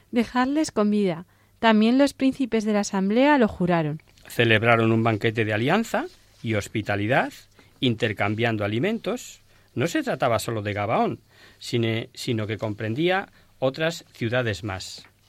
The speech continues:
Speaker 2: Y cuando llegaron a ellas los israelitas, os podéis figurar cómo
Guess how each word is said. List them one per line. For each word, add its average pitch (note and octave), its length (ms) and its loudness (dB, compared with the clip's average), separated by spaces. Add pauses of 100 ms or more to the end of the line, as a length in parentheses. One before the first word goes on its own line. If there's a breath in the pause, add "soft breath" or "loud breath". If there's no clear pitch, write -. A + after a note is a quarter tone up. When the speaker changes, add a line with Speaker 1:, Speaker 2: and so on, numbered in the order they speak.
(340 soft breath)
Speaker 2:
Y B2 160 0
cuando G#2+ 240 0
llegaron C3 440 2
a D3 100 0
ellas C#3+ 500 -2
los A2+ 340 -4
israelitas, F#3+ 1160 -4 (420 soft breath)
os C#3+ 280 0
podéis D#3 520 -4
figurar D3+ 600 -2 (240)
cómo F#3+ 460 -4